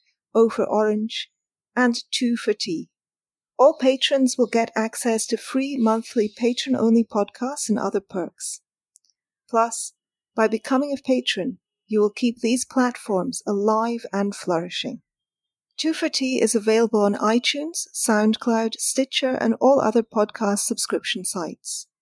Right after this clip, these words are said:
If you're listening on a podcast app, take a moment to hit that subscriber button.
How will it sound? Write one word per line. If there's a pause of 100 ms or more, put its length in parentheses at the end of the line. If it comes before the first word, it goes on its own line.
(400)
If
you're
listening
on
a
podcast
app, (520)
take
a
moment
to
hit
that
subscriber
button.